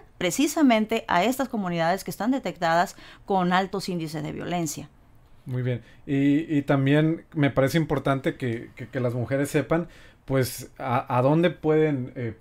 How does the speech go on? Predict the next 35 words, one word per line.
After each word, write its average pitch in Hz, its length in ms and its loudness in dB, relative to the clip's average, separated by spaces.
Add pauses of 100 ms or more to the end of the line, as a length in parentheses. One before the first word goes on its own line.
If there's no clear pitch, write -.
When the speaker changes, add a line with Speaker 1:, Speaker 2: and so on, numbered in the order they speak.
(140)
Speaker 2:
pedir 131 240 -2
apoyo, 127 460 -2
¿no? 139 160 -4
Ante, 139 400 -6
eh, 113 340 -6
casos 123 400 -6
de, 110 140 -8
de 113 100 -6
violencia 113 380 -6
familiar, 127 400 0
que 156 100 0
sepan 156 380 0
que 151 180 4
no 147 100 4
están 147 300 0
solas 135 560 -2
ante, 123 520 -6 (280)
eh, 120 220 -6
situaciones 123 760 -4
de 113 220 -2
este 113 180 -10
tipo. - 260 -14 (360)
Speaker 1:
Claro, 190 420 2
eh, 208 260 2
nosotras 247 800 4 (380)
desde 185 260 -2
la 185 100 4
Secretaría 196 840 2
tenemos, 190 760 0
eh, 175 340 0 (500)
algunos 190 400 0
formatos, 190 420 4
por 190 160 2
así 180 220 2
llamar, 185 340 2